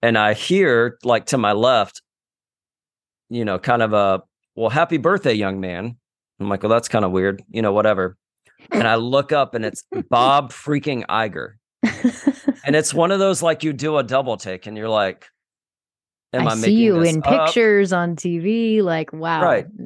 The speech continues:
Speaker 2: now
Speaker 1: Is this,
Speaker 2: you're
Speaker 1: is this
Speaker 2: there.
Speaker 1: Mister Rogers? No, it's actually Bob Iger, like, saying happy birthday to our son. So I'm like, "Oh, Bob Iger's here."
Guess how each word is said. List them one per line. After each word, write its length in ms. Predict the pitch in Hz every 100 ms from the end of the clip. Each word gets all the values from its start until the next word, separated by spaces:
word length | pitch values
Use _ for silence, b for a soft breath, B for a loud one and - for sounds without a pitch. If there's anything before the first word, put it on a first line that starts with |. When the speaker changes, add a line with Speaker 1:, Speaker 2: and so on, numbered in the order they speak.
| -
Speaker 2:
now 100 | -
Speaker 1:
Is 80 | 92
this, 180 | 95 101
Speaker 2:
you're 300 | 98 139 _ _ 107
Speaker 1:
is 160 | 135
this 180 | 127 -
Speaker 2:
there. 80 | 127
Speaker 1:
Mister 280 | 117 127 113
Rogers? 560 | 113 123 135 151 117
No, 200 | 147 180
it's 160 | 123 -
actually 460 | 131 139 - 151
Bob 280 | 135 131 127
Iger, 360 | 123 110 73 85
like, 280 | 104 101 -
saying 360 | - 120 120
happy 260 | 117 117 117
birthday 380 | 107 110 107 104
to 160 | 110
our 120 | 104 95
son. 380 | - 69 67 - b b b b -
So 140 | 170
I'm 60 | 160
like, 200 | 143 -
"Oh, 280 | 208 214 110
Bob 280 | 92 127 135
Iger's 380 | 190 131 104
here." 260 | - 87 78